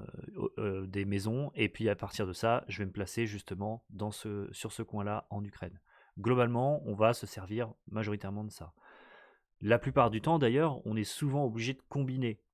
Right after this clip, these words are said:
les informations et les méta pour identifier un coin. Exemple avec, euh, le kraï du Kamtchatka que vous avez à l'est, en Russie. Bon, clairement, vous êtes sur un paysage qui est, qui n'est pas anodin. Faut pas, faut pas se mentir, c'est assez, c'est assez spécial.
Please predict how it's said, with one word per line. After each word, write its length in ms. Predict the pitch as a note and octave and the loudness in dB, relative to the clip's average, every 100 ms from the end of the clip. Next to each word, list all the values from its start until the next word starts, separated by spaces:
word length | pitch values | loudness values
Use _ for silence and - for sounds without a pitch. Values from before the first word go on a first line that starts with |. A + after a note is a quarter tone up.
| _ | _
les 180 | - F#2+ | -6 -2
informations 520 | G#2 G#2+ G#2 F#2+ C3 | 0 0 0 -2 -2
et 40 | A2+ | -2
les 100 | F#2+ | -2
méta 320 | F#2 - B2 | -2 0 0
pour 220 | - G#2 | 0 -4
identifier 460 | G2 G2+ - G2 B2 | -2 -2 -4 -8 -6
un 100 | A2 | -6
coin. 280 | - F2 F#2+ _ _ _ | -8 -12 -12 _ _ _
Exemple 480 | F#2+ F#2+ A2 C3 A2+ | -10 -4 -2 0 0
avec, 380 | F#2 G#2 A2+ G2+ | 2 2 0 -2
euh, 240 | F2+ F2+ - _ | -2 -4 -8 _
le 180 | G2+ G#2 | -2 -2
kraï 280 | - A2 A2 | 2 2 2
du 120 | F#2+ | -2
Kamtchatka 720 | G2+ G2+ F#2+ F2+ B2 D3+ F#3+ - | -4 -4 -6 -2 2 2 0 -8
que 100 | F#2 | -8
vous 160 | F#2 | -2
avez 180 | G2 F#2 | -2 0
à 80 | F2+ | 0
l'est, 380 | A2 E3+ - - | 2 0 -4 -14
en 120 | - F2+ | -10 -8
Russie. 420 | E2+ - D#3 F#3 - - - _ | -6 -2 -2 -2 -10 -20 -20 _
Bon, 200 | - F2 - | -6 -6 -6
clairement, 320 | - G2 A2+ C3 | -2 2 2 2
vous 180 | G2+ | 2
êtes 120 | G2+ - | 2 0
sur 180 | - | -2
un 80 | F#2 | -4
paysage 480 | F2 G2+ G#2 A2+ - | 0 0 4 2 0
qui 140 | - F2+ | -6 -8
est, 100 | - _ _ _ _ - - | -8 _ _ _ _ -20 -18
qui 220 | - - - | -16 -14 -14
n'est 80 | - | -4
pas 200 | G#2+ G2 | -2 0
anodin. 380 | F2+ G2+ E3 G3+ - - _ _ | 0 0 0 -4 -16 -20 _ _
Faut 80 | - | -12
pas, 180 | - F#2+ | -8 -8
faut 140 | - | -6
pas 120 | F2+ | -6
se 100 | F#2 | -4
mentir, 280 | G2+ F2+ F3 | -6 -4 -6
c'est 120 | - | 0
assez, 440 | F#2 F#2 G#2+ G2 F#2 - - - | -2 0 -2 0 -2 -6 -18 -14
c'est 180 | - G#2+ | -4 0
assez 200 | F#2+ G#2 | 0 -2
spécial. 600 | - F#2 - A2+ D#3 F#3 | -2 -6 0 2 2 0